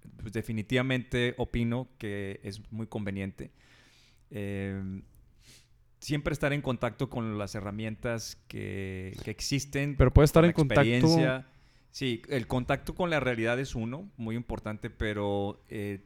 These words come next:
Speaker 1: el hecho de, de estar con la academia te, te da una forma educada de aterrizar opiniones y no solamente que sean
Speaker 2: ¿Pero tomando
Speaker 1: holísticas,
Speaker 2: clases
Speaker 1: ¿no?
Speaker 2: o leyendo libros?
Speaker 1: Eh, mi, mi opinión es de fa-, de manera formal,
Speaker 2: Ujú.
Speaker 1: y, pues, hacer, este,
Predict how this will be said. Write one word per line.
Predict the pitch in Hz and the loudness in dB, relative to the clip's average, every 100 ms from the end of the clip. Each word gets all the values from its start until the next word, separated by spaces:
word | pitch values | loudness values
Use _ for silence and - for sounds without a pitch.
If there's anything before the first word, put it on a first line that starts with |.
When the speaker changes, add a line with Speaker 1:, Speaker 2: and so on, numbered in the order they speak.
| _ | _
Speaker 1:
el | 107 110 | -8 -6
hecho | 120 147 | -4 -2
de, | 131 | -4
de | 113 - 113 | -6 -12 -6
estar | 101 - 120 | -6 -2 -4
con | - 123 | -2 -4
la | 107 | -4
academia | - 104 110 117 | -4 -4 -2 -4
te, | - 110 101 98 95 - | -6 -6 -4 -6 -8 -6
te | 101 | -6
da | 101 | -2
una | 110 120 | -2 -2
forma | 120 113 117 117 | -4 -4 -2 -2
educada | 104 - 110 113 123 | -4 -4 -2 -2 -2
de | 107 98 | -4 -4
aterrizar | 95 101 98 107 | -6 -8 -8 -6
opiniones | 110 - 101 101 117 113 | -6 -4 -6 -4 -6 -8
y | 104 | -8
no | 98 | -8
solamente | 101 107 101 98 110 | -8 -6 -6 -8 -10
que | 104 | -12
sean | - 107 | 2 6
Speaker 2:
¿Pero | 131 | 8
tomando | - 131 139 | 10 10 8
Speaker 1:
holísticas, | 156 156 147 | 8 8 8
Speaker 2:
clases | 165 151 | 8 8
Speaker 1:
¿no? | 127 | 10
Speaker 2:
o | |
leyendo | 117 110 113 117 | 10 8 8 10
libros? | 117 104 98 - - - - - - - - - - - | 10 10 8 2 -6 -12 -12 -14 -8 -8 -8 -12 -12 -4
Speaker 1:
Eh, | 147 120 117 117 113 - 135 | 0 2 2 2 0 -4 -2
mi, | 131 135 | 2 2
mi | 139 135 | 4 2
opinión | 131 139 175 202 | 4 4 4 4
es | 196 - - - - - - - | 2 -2 -8 -14 -20 -20 -20 -16
de | 127 127 | -8 -6
fa-, | 123 123 | -4 -6
de | 127 123 123 | -6 -6 -4
manera | 123 131 165 | -2 -2 -4
formal, | 180 127 113 113 120 196 - - - | -2 -2 -2 -2 -2 -4 -12 -4 4
Speaker 2:
Ujú. | 110 113 104 | 8 8 4
Speaker 1:
y, | 127 120 - - - | -4 -12 -18 -20 -10
pues, | - 113 120 | -4 -4 -4
hacer, | 113 127 131 131 131 127 | -4 2 2 2 -4 -6
este, | 107 - 110 101 98 95 | -10 -8 -6 -4 -4 -6